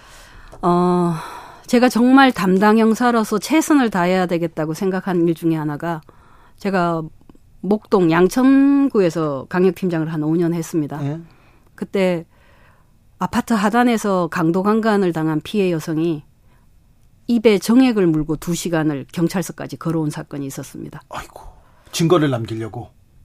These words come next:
Speaker 1: 네, 나름대로 그걸 뱉어버릴 수 없어서 그 정액을 입에 문 채 경찰서까지 두 시간을 걸어왔는데 그때 저도 당황스러웠죠. 이게 어떤 증거물인지.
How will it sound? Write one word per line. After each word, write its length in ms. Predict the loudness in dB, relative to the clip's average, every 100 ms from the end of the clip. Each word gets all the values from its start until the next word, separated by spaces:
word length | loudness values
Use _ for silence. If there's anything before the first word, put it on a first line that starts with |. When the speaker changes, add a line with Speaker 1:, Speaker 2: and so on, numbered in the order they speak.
| -6
Speaker 1:
네, 320 | -4 -2 -2
나름대로 440 | -2 0 0 -2 -4
그걸 200 | -4 -2
뱉어버릴 540 | -2 -2 -2 -2 -4
수 160 | -4 -4
없어서 480 | -4 -4 -4 -6 -10 _
그 160 | -6 -4
정액을 460 | 0 0 0 -2
입에 160 | -2 -2
문 200 | 0 -2
채 400 | -2 -4 -4 -8 -16 -20 _ -20 -20
경찰서까지 680 | -4 -2 0 -4 -4 -6 -8
두 120 | -10
시간을 340 | -8 -4 -4 -4
걸어왔는데 680 | -6 -4 -4 -4 -6 -10 -14 _ _ _
그때 240 | -4 -2
저도 240 | 0 2 0
당황스러웠죠. 720 | 0 -4 -4 -6 -8 -10 -16 -20 _
이게 160 | -2 -2
어떤 240 | 0 -2
증거물인지. 760 | 0 -2 0 -4 -4 -4 -4